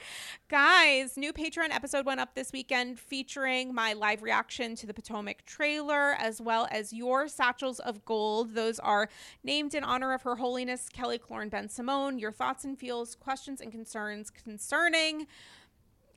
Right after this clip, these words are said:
all things housewifery. So look for that episode on the Andy's Girls Patreon, the number one way to support this pod. You get exclusive bonus episodes and so much more.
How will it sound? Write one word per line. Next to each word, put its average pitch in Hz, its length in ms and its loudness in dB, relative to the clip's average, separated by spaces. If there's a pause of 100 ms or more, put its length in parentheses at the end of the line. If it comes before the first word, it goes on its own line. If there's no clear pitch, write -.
all 285 300 2
things 254 340 -6
housewifery. 220 880 -2
So 233 240 -4
look 269 360 0
for 302 200 -2
that 254 360 4
episode 247 720 0
on 277 220 2
the 320 80 -2
Andy's 240 300 -4
Girls 233 220 -4
Patreon, 226 480 -2
the 214 60 -2
number 247 320 0
one 269 160 2
way 233 140 2
to 226 80 -4
support 226 380 -6
this - 200 -10 (120)
pod. 285 540 6
You 220 80 -8
get 202 160 0
exclusive 294 520 -6
bonus 254 320 -2
episodes 240 560 0
and 220 160 -8
so 247 180 -4
much 262 240 -4
more. 233 320 0